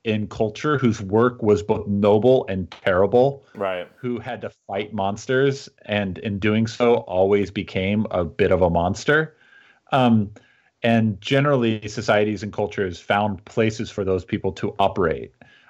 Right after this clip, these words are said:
Speaker 1: Um, social media has outsourced that to a different place, and we are, we are making, um, we are, we are doing real damage to people, and we don't actually, as a society, as a culture, have to figure out how to clean it up.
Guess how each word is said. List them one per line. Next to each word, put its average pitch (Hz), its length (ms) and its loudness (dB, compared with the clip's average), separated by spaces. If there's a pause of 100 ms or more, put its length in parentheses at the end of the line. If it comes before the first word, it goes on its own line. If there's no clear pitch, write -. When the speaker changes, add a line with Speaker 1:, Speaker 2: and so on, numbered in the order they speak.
(100)
Speaker 1:
Um, 107 440 2 (320)
social 127 320 0
media 110 340 2
has 92 300 -2
outsourced 98 520 -2
that 101 260 2
to 98 120 -4
a 92 40 -2
different 90 340 -4
place, 104 440 0
and 95 300 -6
we 98 140 4
are, 90 260 2 (120)
we 113 160 4
are 101 100 6
making, 98 680 0 (680)
um, 98 500 0 (1300)
we 120 180 4
are, 113 180 4
we 113 140 2
are 113 80 6
doing 104 280 0
real 107 160 0
damage 101 340 -2
to 117 80 -4
people, 120 360 2
and 107 160 -4
we 104 100 0
don't 98 240 0
actually, 95 420 -2
as 90 140 -4
a 85 120 -4
society, 92 680 -2
as 82 160 -2
a 87 60 -6
culture, 90 360 -2
have 90 180 -2
to 92 80 -6
figure 90 240 -2
out 85 100 2
how 90 100 -4
to 80 60 -4
clean 87 280 -6
it 85 100 -2
up. 80 220 0